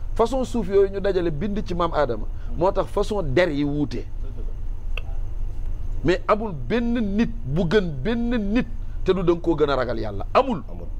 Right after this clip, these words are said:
Speaker 2: Wallaahi
Speaker 1: Ak ku mën a doon, ki la gën a ra-, maanaam ki la gën a ragal Yàlla rek,
Speaker 2: Dëgg la, dëgg.
Speaker 1: kooku moo la gën. Léegi kay ñun li ñu war a wax mooy,
Speaker 2: Uh-huh.
Speaker 1: moom mi, mi nga xam ni moo jiite boobu dëkk, di doxalin woowu doxalin,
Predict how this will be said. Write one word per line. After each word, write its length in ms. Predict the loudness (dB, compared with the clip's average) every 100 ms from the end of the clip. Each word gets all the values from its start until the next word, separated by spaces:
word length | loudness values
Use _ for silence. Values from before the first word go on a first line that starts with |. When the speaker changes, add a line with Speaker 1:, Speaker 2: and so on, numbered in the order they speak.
| -6
Speaker 2:
Wallaahi 220 | -4 2 2
Speaker 1:
Ak 160 | 2
ku 80 | -4
mën 300 | -2 0 2
a 80 | 2
doon, 440 | 4 6 6 2 -8
ki 100 | -4
la 100 | -2 0
gën 180 | 0
a 80 | 0
ra-, 100 | -2 -2
maanaam 240 | 0 0 0
ki 100 | -2
la 80 | 2
gën 140 | 4
a 60 | 4
ragal 220 | 4 4
Yàlla 240 | 2 2
rek, 120 | 0 0
Speaker 2:
Dëgg 100 | -2
la, 60 |
dëgg. 220 | -4 -4
Speaker 1:
kooku 280 | 2 2 2
moo 160 | 0 2
la 100 | 2
gën. 180 | 0 -4 -4 -6 -4 -4 -4 -4 -4 -4 2
Léegi 260 | 4 2 2
kay 200 | 2 2
ñun 220 | -4 -2
li 100 | -2
ñu 60 | 2
war 140 | 4
a 60 | 4
wax 160 | 2
mooy, 280 | 0 -2 -2 -4 -4
Speaker 2:
Uh-huh. 120 | -4 -4 -6 -4 -4
Speaker 1:
moom 400 | 2 2 2 -2
mi, 100 | -4 -2
mi 160 | 0
nga 120 | 2 2
xam 220 | 2 -2
ni 80 | -4
moo 220 | -2 -2
jiite 320 | -2 -2 -2
boobu 360 | 0 2 2 2
dëkk, 280 | -2 -2 -4 -6 -4 -6 -4 -4 -4 -4 -4 -4 -2
di 160 | 0 4
doxalin 460 | 4 4 2 0
woowu 360 | 2 4 4 4
doxalin, 400 | 0 0 0 -2